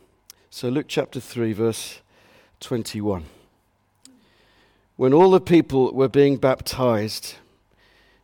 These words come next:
Jesus was baptized too. And as he was praying, heaven was opened,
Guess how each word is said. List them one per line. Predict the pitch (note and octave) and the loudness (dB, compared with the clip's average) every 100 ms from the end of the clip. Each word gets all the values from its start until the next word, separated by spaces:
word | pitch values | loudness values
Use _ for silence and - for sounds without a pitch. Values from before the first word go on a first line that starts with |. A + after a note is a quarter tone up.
| _ | _
Jesus | - D3 C#3+ G2+ G2+ - | -2 2 2 0 -10 -8
was | A#2 | -8
baptized | - A#2+ - - A#2+ A2 G2+ - | -2 -4 -4 -10 -4 -4 -6 -12
too. | - B2 G2+ D#2+ _ _ _ _ _ _ _ _ _ _ _ _ _ _ | -6 -4 -6 -10 _ _ _ _ _ _ _ _ _ _ _ _ _ _
And | A#2 A#2 | -6 0
as | D3+ | 0
he | D#3 | 2
was | E3 D#3+ | 2 0
praying, | - C#3 B2+ A2+ A2 A#2 - _ _ _ _ _ _ _ | -6 0 0 0 -4 -8 -14 _ _ _ _ _ _ _
heaven | - D3 A#2+ | -4 -2 0
was | G#2+ F#2+ - | -4 -6 -6
opened, | G#2+ G2+ G#2+ A2 - | -8 -6 -10 -10 -12